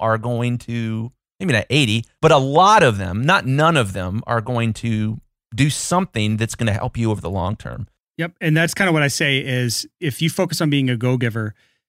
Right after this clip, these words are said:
Speaker 2: you will get a ten X return on any time, energy, money you invest into that. It will not be a ten X return every time, but as a whole, you'll get a ten X return.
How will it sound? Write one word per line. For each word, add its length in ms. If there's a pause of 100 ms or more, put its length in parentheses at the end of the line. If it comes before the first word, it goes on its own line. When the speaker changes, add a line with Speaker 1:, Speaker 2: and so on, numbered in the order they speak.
Speaker 2:
you 160
will 160
get 160
a 80
ten 260
X 220
return 380
on 180
any 180
time, 680 (220)
energy, 520 (120)
money 260
you 300
invest 400
into 160
that. 280 (220)
It 60
will 160
not 180
be 160
a 60
ten 180
X 160
return 300 (120)
every 240
time, 380
but 200 (220)
as 200
a 80
whole, 360
you'll 140
get 140
a 60
ten 180
X 180
return. 380